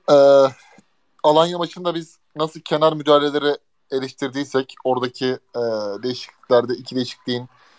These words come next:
hatta üç değişiklikte diyebiliriz, e, takımı stop ettirdiğini söyleyebilirsek on kişi kaldıktan sonra bu maçla ilgili de, e, herhalde maçın ödülü Valerian İsmail'e gider. Çünkü takımını ilk yarıdan özellikle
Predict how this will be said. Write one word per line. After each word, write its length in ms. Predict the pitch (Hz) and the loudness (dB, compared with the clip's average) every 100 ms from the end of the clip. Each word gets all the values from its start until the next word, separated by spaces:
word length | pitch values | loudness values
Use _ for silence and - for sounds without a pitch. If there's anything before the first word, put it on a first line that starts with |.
| _ _ _ - | _ _ _ -6
hatta 320 | 131 123 120 | -4 2 2
üç 180 | 120 - | 2 -2
değişiklikte 540 | 127 - - _ 120 | -6 -6 -16 _ -6
diyebiliriz, 560 | 113 117 107 107 - - 120 | -2 -2 -4 -8 -12 -6 2
e, 260 | 113 110 | 4 4
takımı 280 | - 127 131 | 0 0 -2
stop 260 | - 135 131 | -2 0 0
ettirdiğini 580 | 123 131 123 127 127 127 _ _ _ - | 2 0 2 0 -2 -6 _ _ _ -10
söyleyebilirsek 760 | - 131 123 127 139 - 123 | 2 4 4 2 -2 -4 -4
on 160 | 117 123 | -4 -4
kişi 160 | - | -8
kaldıktan 480 | - 123 117 - 127 | 0 0 0 -2 -2
sonra 400 | 120 127 147 165 - | -2 -4 -2 -2 -2
bu 80 | 147 | 0
maçla 320 | 139 127 - | 0 0 -4
ilgili 260 | 131 123 123 | -4 -4 0
de, 60 | 160 151 - | 0 0 -6
e, 280 | 113 110 123 | -6 -2 0
herhalde 440 | 135 127 120 151 - _ _ _ _ | 2 2 2 0 -2 _ _ _ _
maçın 260 | 127 127 135 | -4 -4 -2
ödülü 380 | 131 120 147 160 _ | -2 0 0 0 _
Valerian 460 | 139 135 127 123 143 | 0 2 2 0 -4
İsmail'e 440 | 135 - 135 127 | -8 -2 0 0
gider. 320 | 120 113 277 - _ _ _ _ | -2 -4 -4 -8 _ _ _ _
Çünkü 420 | - 139 127 143 - _ _ _ _ | -14 -12 -4 -4 -4 _ _ _ _
takımını 520 | 147 139 139 143 147 - _ - | -4 -4 -2 0 -2 -4 _ -10
ilk 240 | 160 - | -10 0
yarıdan 340 | 135 120 135 131 | 0 2 0 0
özellikle 580 | 120 120 - - 131 | 0 0 -4 -4 -4